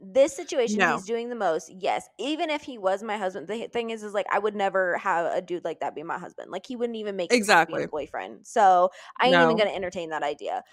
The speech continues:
Speaker 1: Like,
Speaker 2: You're
Speaker 1: if you're
Speaker 2: just
Speaker 1: gonna come to me
Speaker 2: insecure.
Speaker 1: with that ultimatum, exactly, you're insecure. Get out of my face. Like,
Speaker 2: Yeah.
Speaker 1: if you really don't trust me enough to be able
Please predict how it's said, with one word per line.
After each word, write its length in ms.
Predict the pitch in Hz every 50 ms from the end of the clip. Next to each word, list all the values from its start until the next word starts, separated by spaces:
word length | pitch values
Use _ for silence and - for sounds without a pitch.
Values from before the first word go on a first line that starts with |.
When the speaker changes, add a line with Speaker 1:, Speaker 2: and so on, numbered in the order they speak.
| - - _
Speaker 1:
Like, 120 | - 220 190
Speaker 2:
You're 60 | 240
Speaker 1:
if 60 | 277
you're 80 | 320 285
Speaker 2:
just 40 | 302
Speaker 1:
gonna 100 | 277 240
come 180 | 233 254 240 247
to 80 | 254
me 240 | 254 254 226 170 -
Speaker 2:
insecure. 20 |
Speaker 1:
with 160 | - 240 233 -
that 180 | 214 214 202 -
ultimatum, 560 | 202 214 214 - 269 233 226 220 214 226 220
exactly, 480 | - - 196 196 185 185 - 127 95
you're 120 | 160 208 208
insecure. 440 | 220 226 214 214 - - 160 104 - _
Get 100 | - 196
out 120 | 190 180 175
of 40 |
my 80 | 175 170
face. 280 | - 95 - - - _ _ _ _ _ _ _ _
Like, 280 | - 190 190 175 -
Speaker 2:
Yeah. 100 | 240 349
Speaker 1:
if 100 | 427 302 -
you 320 | 226 262 302 339 349 320 285
really 280 | 285 277 285 294 294 269
don't 300 | 214 240 226 247 220 -
trust 300 | - 226 220 233 - 233
me 160 | 226 226 214
enough 480 | 190 185 170 156 165 190 233 - _ _ _ _
to 120 | - 240
be 240 | 208 196 214 196 -
able 440 | 165 202 196 190 208 208 208 208 190